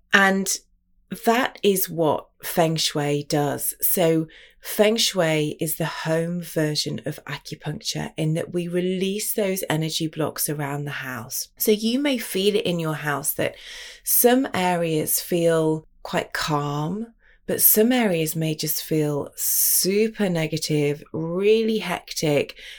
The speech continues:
and just quite a stressful place to be. And so the practice of feng shui is to balance that all around the house. Now, don't get me wrong, you need to have rooms that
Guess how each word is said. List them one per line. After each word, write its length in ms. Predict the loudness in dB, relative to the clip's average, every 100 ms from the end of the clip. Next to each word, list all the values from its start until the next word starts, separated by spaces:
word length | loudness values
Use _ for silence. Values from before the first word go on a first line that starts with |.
| -10
and 160 | -6 -2
just 320 | -2 0 0
quite 240 | 0 -2 -2
a 60 |
stressful 560 | -2 -2 -2 -4 -2 -4
place 400 | -4 -4 -2 -4
to 100 | -4
be. 500 | 2 2 2 -2 -10 -16 -16 -16 -18 -10 0
And 320 | 2 4 0 0
so 560 | 2 6 6 6 0 -8
the 80 | -4
practice 580 | -4 -4 -8 -2 -2 0
of 120 | -2
feng 260 | 0 -2 0
shui 480 | -2 0 0 0 -2
is 100 | -4
to 140 | -6 -2
balance 400 | -2 0 -2 -2
that 140 | -4
all 220 | -2 -2 -2
around 260 | -2 -2
the 80 | -4
house. 460 | -4 -6 -6 -4 -2
Now, 140 | -2 -4 -18 -2
don't 180 | 4 4
get 160 | 4 2
me 120 | 2
wrong, 380 | 4 4 4 -4
you 160 | -6 0
need 380 | 2 4 2 2
to 120 | 0
have 260 | 0 -2 -2
rooms 460 | -2 -2 -4 -6 -2
that 240 | -2 -2